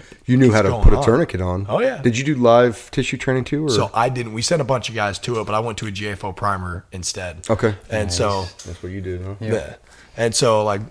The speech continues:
Speaker 2: you know, all right, cool. Like, but we're getting all this extra random, like, "Hey, yeah, now we're sending, uh, we're sending O threes, like,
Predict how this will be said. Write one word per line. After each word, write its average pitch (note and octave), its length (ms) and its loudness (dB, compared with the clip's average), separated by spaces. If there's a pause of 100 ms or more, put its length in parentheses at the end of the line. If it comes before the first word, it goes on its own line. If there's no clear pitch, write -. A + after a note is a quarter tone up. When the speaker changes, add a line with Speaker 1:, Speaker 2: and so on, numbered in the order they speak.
Speaker 2:
you G3+ 80 -6
know, A#2 100 0
all G#2+ 200 0
right, G3+ 120 -4
cool. E3+ 380 4
Like, G2+ 220 -4
but A2+ 80 -4
we're G#2 100 -4
getting D3+ 160 -2
all E3 80 0
this C3+ 240 -6 (140)
extra F#3 440 0
random, C3 560 -2
like, A#2 140 -4
"Hey, E3 140 -2
yeah, D3+ 180 0
now C3 180 -2
we're C#3+ 80 -2
sending, C#3 400 -4
uh, A#2+ 320 -2
we're A#2+ 80 -6
sending C3 380 -6
O B2+ 120 -2
threes, A#2 500 -6
like, G2 220 -8